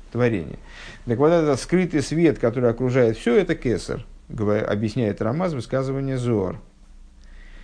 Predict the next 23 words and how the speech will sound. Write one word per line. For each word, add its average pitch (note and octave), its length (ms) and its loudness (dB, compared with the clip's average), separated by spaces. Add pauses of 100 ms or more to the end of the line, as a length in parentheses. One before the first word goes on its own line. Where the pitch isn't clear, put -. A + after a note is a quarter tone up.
(320)
Э, A#2+ 800 4
«Вегайну F3 360 2
пхинас G#3 320 -2
гимл F#3+ 260 0
решением G3 460 0
деатик G3 380 2
худу», E3+ 340 0
что E3 180 0
он C3 160 0
имеет B2 340 0
в A#2 40 -6
виду B2 320 0
под A#2+ 260 0
кесаром G#2 580 -2
по A2+ 200 2
отношению A#2+ 720 0
к G2+ 40 -2
белому A2 380 0
свету, A2 360 -2
который, A2 360 -2
очевидно, G#2+ 440 -2
тоже C#3 240 0
кесар, - 360 -4